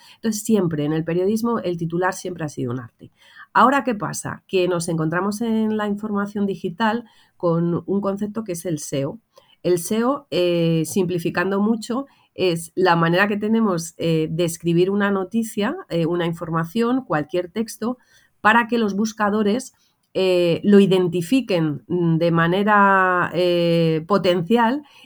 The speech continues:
y tengamos visibilidad. Porque no se nos olvide que en lo digital la importancia, eh, está en, eh, que, que, que estés el tiempo máximo posible, ya no en redes sociales, ¿eh? Hablo en, en, en una página web, eso seguro que,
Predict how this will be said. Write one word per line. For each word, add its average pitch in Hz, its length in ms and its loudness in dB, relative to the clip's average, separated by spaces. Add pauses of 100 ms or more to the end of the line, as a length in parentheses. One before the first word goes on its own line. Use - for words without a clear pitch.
y 240 180 4
tengamos 226 460 2
visibilidad. 151 640 -2 (280)
Porque 170 320 -4
no 147 120 -4
se 151 100 -10
nos 151 160 -6
olvide 220 440 -2 (260)
que 175 320 0
en 170 60 2
lo 170 100 2
digital 214 640 -2 (240)
la 175 360 2
importancia, 202 1080 0
eh, 170 320 -2
está 185 520 0
en, 196 380 -2 (300)
eh, 170 160 -4
que, - 220 -4
que, 160 340 -2
que 196 80 0
estés 170 560 -2
el 180 220 2
tiempo 202 460 2
máximo 185 440 0
posible, 190 520 -2 (180)
ya 185 140 0
no 208 100 4
en 220 60 0
redes 208 200 0
sociales, 156 480 -6
¿eh? 214 60 -2
Hablo 175 300 0
en, 165 300 -2
en, 156 300 -4
en 165 120 -2
una 170 200 -2
página 165 380 -4
web, 202 200 -4
eso 170 220 -6
seguro 165 340 -4
que, 160 220 -8